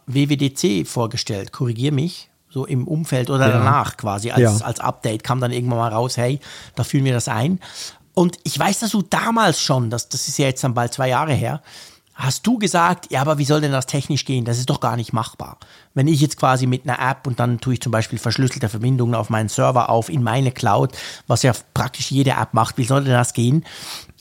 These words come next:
Speaker 1: Und, und meinst du denn, das Problem ist überhaupt jetzt mal rein technisch gesehen lösbar? Kann Apple das rausfinden?
Speaker 2: Ja, also sie könnten das sicherlich schon, weil es gibt ja eben ein groß, es, es gibt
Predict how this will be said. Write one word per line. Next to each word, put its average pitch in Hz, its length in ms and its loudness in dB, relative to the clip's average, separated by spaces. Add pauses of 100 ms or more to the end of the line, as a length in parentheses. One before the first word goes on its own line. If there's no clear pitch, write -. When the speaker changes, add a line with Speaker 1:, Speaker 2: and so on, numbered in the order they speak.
Speaker 1:
Und, 147 240 4
und 165 100 6
meinst 147 220 2
du 226 80 2
denn, 190 120 4
das 143 200 0
Problem 143 340 4
ist 147 140 0
überhaupt 131 480 0
jetzt - 180 -6
mal 101 140 -2
rein 95 240 -6
technisch 190 440 -2
gesehen 101 360 -4
lösbar? 98 480 -4 (420)
Kann 127 280 0
Apple 196 320 -2
das - 280 -2
rausfinden? 180 720 0 (2250)
Speaker 2:
Ja, 127 360 2
also 151 340 2 (140)
sie 131 160 -4
könnten 156 440 2
das 147 140 2
sicherlich 147 380 2
schon, 175 320 4
weil 139 140 4
es 139 140 0
gibt 165 200 0
ja 135 160 4
eben 143 280 -2
ein 131 220 -2
groß, 127 460 0
es, - 220 -4
es 131 220 -4
gibt - 360 -2